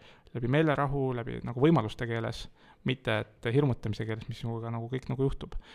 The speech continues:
Et selles mõttes, et kui, äh, minu drive, äh, tagasi tulles ongi see, et kui saaks nagu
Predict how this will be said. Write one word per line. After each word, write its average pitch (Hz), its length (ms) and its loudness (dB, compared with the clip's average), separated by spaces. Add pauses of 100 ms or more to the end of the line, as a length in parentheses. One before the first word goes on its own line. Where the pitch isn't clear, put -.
(320)
Et - 180 -10
selles 117 180 0
mõttes, 117 420 -4
et - 200 -8
kui, 113 300 -4
äh, 110 260 -4 (800)
minu 131 280 2
drive, 127 380 4
äh, - 460 -8
tagasi 123 280 -4
tulles 117 240 -2
ongi 113 200 0
see, 113 160 -2
et - 160 -10
kui - 160 -12
saaks - 400 -8
nagu 117 300 -6